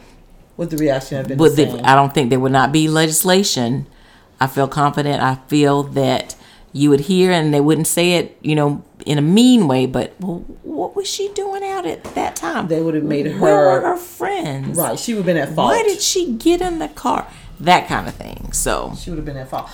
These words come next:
Speaker 1: But there's other things, and this, you know, as we talk about this, is I don't think it's always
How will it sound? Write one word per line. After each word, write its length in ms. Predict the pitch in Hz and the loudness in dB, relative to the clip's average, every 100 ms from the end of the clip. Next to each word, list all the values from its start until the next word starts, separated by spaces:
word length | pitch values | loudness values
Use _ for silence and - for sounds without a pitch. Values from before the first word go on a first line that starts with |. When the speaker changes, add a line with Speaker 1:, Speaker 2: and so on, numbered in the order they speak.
| - | -12
Speaker 1:
But 140 | 453 453 | -8 -4
there's 180 | 403 - | -4 -4
other 240 | 311 339 392 | -4 -4 -4
things, 320 | 294 262 247 - - | -8 -10 -10 -16 -16
and 80 | 269 | -8
this, 160 | 302 311 262 - - | -6 -6 -12 -16 -16
you 100 | 254 | -8
know, 80 | 247 | -8
as 100 | 226 | -8
we 80 | 220 | -10
talk 300 | - 247 247 | -10 -10 -8
about 280 | 214 196 190 | -6 -6 -6
this, 160 | 190 | -10
is 140 | 202 202 | -10 -8
I 80 | 240 | -8
don't 120 | 392 440 | -8 -8
think 120 | 311 | -8
it's 140 | 247 - | -8 -8
always 680 | 160 190 240 220 160 160 - | -6 -4 -2 -2 -4 -6 -10